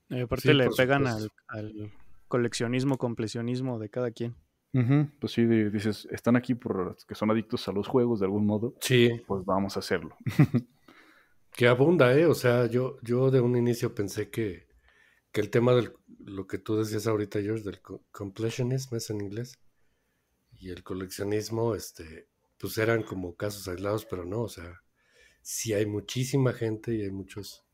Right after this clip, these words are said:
Speaker 2: muchos cuates que ya tenemos en el medio que sí le pegan duro a eso, ¿eh?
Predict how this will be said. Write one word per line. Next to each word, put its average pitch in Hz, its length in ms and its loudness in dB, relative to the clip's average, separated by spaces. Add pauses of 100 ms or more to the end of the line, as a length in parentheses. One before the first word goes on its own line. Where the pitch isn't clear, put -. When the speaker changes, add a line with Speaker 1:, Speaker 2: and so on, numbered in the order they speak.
(560)
Speaker 2:
muchos 113 280 -4
cuates 117 300 0
que 98 140 -6
ya 101 120 -2
tenemos 104 440 -4
en 85 100 -10
el 87 100 -10
medio 98 360 -4
que 90 100 -18
sí - 180 -12
le 98 120 -6
pegan 95 340 -6
duro 95 240 -6
a 92 60 -6
eso, 95 280 -14
¿eh? 123 100 -14